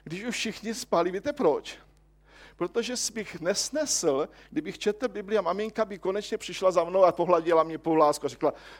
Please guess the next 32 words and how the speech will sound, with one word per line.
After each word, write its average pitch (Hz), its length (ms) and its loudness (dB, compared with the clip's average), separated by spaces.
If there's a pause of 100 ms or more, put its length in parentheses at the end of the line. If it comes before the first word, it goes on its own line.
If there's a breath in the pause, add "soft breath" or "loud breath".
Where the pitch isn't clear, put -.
„No 151 120 2
to 151 160 0
je 143 80 4
dobře, 127 260 -2
Pavlíčku, 123 460 -2
že 113 100 -6
čteš 113 260 -10
Bibli.“ 113 340 -14 (920 loud breath)
To 196 120 2
by 196 120 0
snad 175 340 0
já 139 220 6
ne-, 139 280 0
nesnesl, 196 560 2 (200 loud breath)
tak - 160 2
jsem 226 200 0
to 220 140 6
musel 185 340 4
skrývat 190 640 0
před 143 240 2
rodiči. 151 720 0 (2000 loud breath)
Vy - 80 -6
se 175 140 -2
tomu 160 220 -2
smějete 151 360 0
a 131 80 4
právem, 131 360 0
takový 139 340 -4
bláhový 117 400 -4
jsem 120 200 -10
já 110 200 -8
byl. 101 340 -14